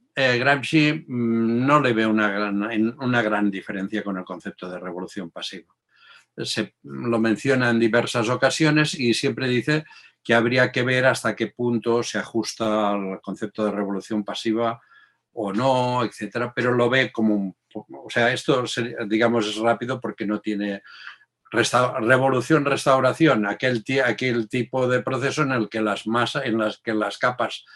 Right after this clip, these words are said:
dirigentes recuperan el proceso revolucionario y, lo, y acaban resolvi-, haciendo que el proceso revolucionario les, eh, les, o sea, les dé el poder,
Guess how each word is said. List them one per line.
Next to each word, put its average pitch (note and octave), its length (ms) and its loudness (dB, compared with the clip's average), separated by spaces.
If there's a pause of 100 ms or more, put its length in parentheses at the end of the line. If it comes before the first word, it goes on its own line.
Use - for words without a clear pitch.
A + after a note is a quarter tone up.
(240)
dirigentes B2+ 640 0
recuperan A#2 680 0
el G2+ 140 -2
proceso A2 420 -4
revolucionario A#2+ 920 -2 (400)
y, B2+ 240 0
lo, C3+ 300 2
y A#2+ 160 0
acaban A#2 480 2
resolvi-, A#2 520 0
haciendo A2+ 760 0
que A2+ 220 0
el A2+ 160 -4
proceso G#2 420 -8
revolucionario A2 880 -2 (460)
les, A2+ 640 0
eh, G2+ 540 -6 (760)
les, G2+ 320 -4
o G#2+ 120 -14
sea, G2 220 -4
les F#2 220 -8
dé G2+ 80 -2
el F#2+ 120 -4
poder, C3 480 0